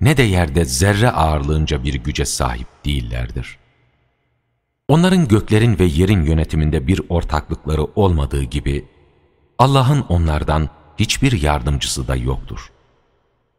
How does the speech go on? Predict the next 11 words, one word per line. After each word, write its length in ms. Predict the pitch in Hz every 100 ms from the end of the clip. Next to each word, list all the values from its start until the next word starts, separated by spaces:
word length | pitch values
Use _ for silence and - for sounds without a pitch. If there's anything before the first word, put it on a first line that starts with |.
| _ _ _ _ _ _
Allah 300 | 165 208 180
katında 500 | 95 - 78 67 73 - _ -
onun 380 | 147 185 180 -
izin 340 | 110 139 104
verdiğinin 560 | 82 78 76 78 82 67
dışında 380 | - 78 73
hiç 280 | 73 - -
kimsenin 420 | - 98 82 80
şefaati 560 | 78 76 69 69 65 64
yarar 260 | 65 64 62
sağlamaz. 720 | - 60 58 57 117 -